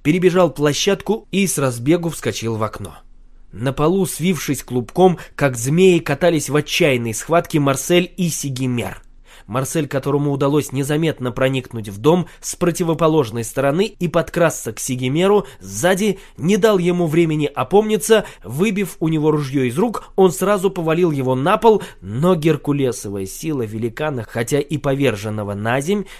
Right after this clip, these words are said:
делала его опасным противником, и Марселю приходилось пускать в ход всю свою ловкость,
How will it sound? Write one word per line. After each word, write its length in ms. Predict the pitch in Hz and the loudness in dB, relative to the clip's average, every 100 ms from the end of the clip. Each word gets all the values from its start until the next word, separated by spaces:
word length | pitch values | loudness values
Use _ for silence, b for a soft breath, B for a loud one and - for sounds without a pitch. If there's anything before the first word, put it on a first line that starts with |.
| B | B
делала 520 | 95 139 196 202 175 | -4 0 2 2 0
его 320 | 156 151 156 | 0 2 2
опасным 520 | 135 - 151 - 151 | 2 2 -2 0 -6
противником, 720 | 139 151 - 208 147 123 127 110 B - | -2 -2 0 -2 0 0 -2 -2 B 2
и 100 | 180 | 4
Марселю 500 | 160 139 - 170 147 | 4 2 -2 -2 -2
приходилось 560 | 143 147 147 175 165 | -2 -2 2 2 2
пускать 380 | - 165 - 175 | -2 -6 -2 -2
в 80 | - | 0
ход 240 | 180 180 B B | 0 0 B B
всю 320 | - - 214 | -10 -4 -4
свою 320 | - 165 170 | -2 0 2
ловкость, 580 | 170 180 135 - 110 - | 4 4 2 -2 -10 -10